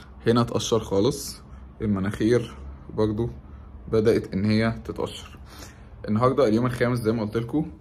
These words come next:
وزي ما انتم شايفين دي النتيجه، لسه الجزء كل ده لسه متقشرش. ايه الاخبار؟ وزي ما انتم شايفين يا جماعه النهارده اليوم السادس، آه، يعتبر وشي كله قشر تمامًا.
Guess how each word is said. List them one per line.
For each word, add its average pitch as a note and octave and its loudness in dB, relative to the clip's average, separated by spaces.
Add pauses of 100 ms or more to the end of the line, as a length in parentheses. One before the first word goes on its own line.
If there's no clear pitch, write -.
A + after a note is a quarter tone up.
(120)
وزي F#2 2
ما A2+ 2
انتم A2 -4
شايفين G#2+ -2 (220)
دي A2 -2
النتيجه، G#2 0 (160)
لسه G2+ -4
الجزء G2 -6 (640)
كل G2 -2
ده F#2+ 2
لسه F#2+ -2
متقشرش. - -6 (120)
ايه D#3 8
الاخبار؟ F#3+ 8
وزي B2+ 4
ما G#3 2
انتم F#3 -2
شايفين F3+ 2
يا E3 0
جماعه C#3+ 0
النهارده D3 0
اليوم C3+ 2 (160)
السادس، - 2 (160)
آه، G2+ 2 (580)
يعتبر C3+ 8
وشي C#3 2
كله D3+ 4
قشر D3 0
تمامًا. C#3 0